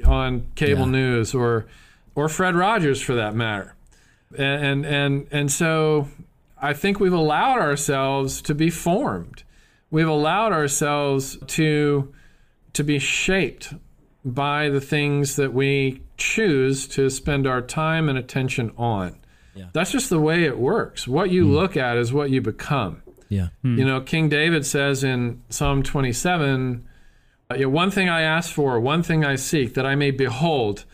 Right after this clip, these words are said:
Speaker 1: the beauty of the Lord and gaze
Speaker 2: <laughs>
Speaker 1: upon him in his temple." You wanna be like David?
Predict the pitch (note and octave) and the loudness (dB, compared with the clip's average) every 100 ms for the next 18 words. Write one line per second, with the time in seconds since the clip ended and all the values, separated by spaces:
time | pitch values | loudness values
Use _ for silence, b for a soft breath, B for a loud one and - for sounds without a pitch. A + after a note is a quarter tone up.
0 | b b _ C#3+ B2 C#3+ D#3 D#3 C3+ C3+ | b b _ -4 2 2 4 2 2 2
1 | C3+ G2+ - - C3 A#2+ G2+ C#3+ E3+ E3+ | 0 -2 -8 -4 -4 0 2 2 4 4
2 | E3 D#3+ D3 B2 D3 D3+ D3 B2+ C3 A#2+ | 2 0 0 0 0 2 0 0 0 -2
3 | - E3+ E3+ F#2 - - b b b b | 0 -2 0 -6 -8 -20 b b b b
4 | b - C3+ G#3+ C4+ G#3 A3+ G#3 D#3 D#3 | b -4 0 2 2 2 2 2 2 2
5 | F3+ A3+ B3 | 2 0 -2